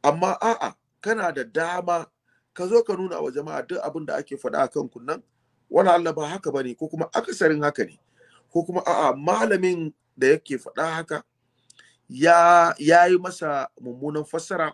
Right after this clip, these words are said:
ko kuma ya yi masa mummunan fahimta kan da wanda, eh, irin wanda karatun nan, eh, ma'anar wannan karatu da muke yi na safiya kenan. To, alhamdulillahi, yau, ah, shak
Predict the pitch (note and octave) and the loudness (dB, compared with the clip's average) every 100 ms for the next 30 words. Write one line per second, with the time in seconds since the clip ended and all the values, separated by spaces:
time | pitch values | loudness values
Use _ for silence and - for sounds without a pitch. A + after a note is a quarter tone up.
0 | _ - C#3 C#3+ D3 D#3 D#3 D#3+ C#3+ B2+ | _ -16 -12 -6 -2 0 -2 -4 -8 -10
1 | A#2+ C#3 G3 G#3 G3+ - - G3 F#3+ F3 | -10 -4 0 0 0 0 0 -2 -2 4
2 | E3 - _ _ _ _ _ - F3 E3 | 4 2 _ _ _ _ _ -8 -6 -2
3 | D3+ C#3+ - G#2 C3 D3 C3+ B2+ - A#2+ | -2 -2 -6 -6 -6 -4 -6 -6 -6 -4
4 | A#2 A#2 C#3+ C3 C3+ B2+ - A2 G#2 D#3+ | -4 -4 -8 -8 -8 -10 -10 -10 -10 -8
5 | D3+ B2+ - - A2+ A2 A2 A#2+ D3 D#3 | -6 -6 -10 -4 -2 -2 -2 -4 -2 2
6 | E3 D#3 B2 A2+ A2 C3+ A#2+ A#2+ A#2+ A#2 | 0 0 -6 -6 -6 -8 -10 -12 -16 -18
7 | A2 - G#2+ G2+ - A2 - - _ _ | -16 -10 -10 -12 -18 -20 -20 -20 _ _
8 | - _ _ _ _ - D#3+ F3 A#3 G3+ | -20 _ _ _ _ 0 2 4 2 0
9 | E3 D#3+ E3 C#3+ B2 A2 _ _ - A#2+ | 0 2 0 -2 -10 -12 _ _ -18 -2
10 | F#3+ G#3+ F3+ E3+ - _ _ _ _ _ | 2 2 2 -6 -10 _ _ _ _ _
11 | _ - B2 B2+ A#2+ A#2 - E3+ | _ -4 -2 0 -2 -4 -6 -6